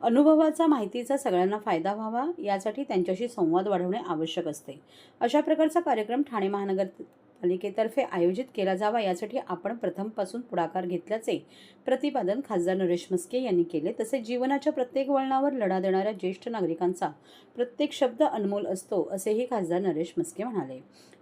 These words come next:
या प्रसंगी माता, पिता आणि ज्येष्ठ नागरिकांचा निर्वाह व कल्याण अधिनियम दोन हजार सात या कायद्याशी निगडीत अनुभवांचे विवेचन उपायुक्त माहिती व जनसंपर्क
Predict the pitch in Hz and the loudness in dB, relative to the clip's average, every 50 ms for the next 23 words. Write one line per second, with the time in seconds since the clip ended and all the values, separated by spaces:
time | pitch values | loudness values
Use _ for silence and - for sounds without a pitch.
0 | - 214 220 220 220 220 208 240 226 220 226 277 285 277 208 170 170 - 170 151 | 2 2 2 4 2 0 0 0 0 0 0 0 2 2 2 0 0 0 -4 -4
1 | 151 175 - - 226 220 185 - 202 196 190 - 208 214 226 233 202 220 226 240 | -4 -8 -12 -10 -8 -8 -4 -2 -2 -2 -2 -2 -4 -2 -2 -2 0 0 -2 -2
2 | - - 294 269 247 196 180 180 180 196 180 175 175 - 202 196 196 185 170 175 | -2 -4 -4 -2 0 0 0 0 2 2 2 2 2 2 0 0 2 0 0 2
3 | 190 196 196 196 240 196 - - - 196 208 208 214 190 180 180 190 202 254 269 | 0 0 0 -2 -4 -6 -6 -8 -8 -8 -4 0 2 2 2 2 0 -2 -2 -4
4 | - 190 175 185 208 220 220 214 202 165 147 147 - - - - - - - 196 | -4 -4 -4 -4 -4 -4 -4 -2 -2 -4 -4 -6 -14 -20 -20 -20 -20 -16 -2 6
5 | 202 262 277 294 302 262 277 269 262 262 - - 226 180 151 156 - - - 220 | 8 8 10 10 8 6 4 2 0 -2 -6 -6 -4 -4 -4 -6 -10 -6 -2 -2
6 | 233 240 240 220 190 170 170 170 180 - 247 226 214 185 170 180 226 240 - - | 0 0 0 0 0 2 2 2 0 0 -4 -4 -4 -2 -2 -2 -2 -4 -4 -2
7 | 202 185 185 180 185 175 175 175 175 175 - 220 202 170 151 165 165 170 - 233 | 0 0 2 2 2 2 4 4 2 0 -2 -2 -2 0 0 0 -2 -2 -4 -6
8 | 233 - 185 175 - - 175 185 202 214 214 - - 202 185 185 180 175 160 165 | -6 -6 -10 -8 -4 -2 -2 -2 -2 -6 -8 -6 -4 -2 0 0 0 0 -2 -4
9 | - 226 220 240 202 202 170 170 170 - 196 190 185 - 220 208 190 - 160 | -4 -2 -2 -2 0 2 2 2 2 0 -2 -2 -2 -4 -6 -8 -8 -10 -12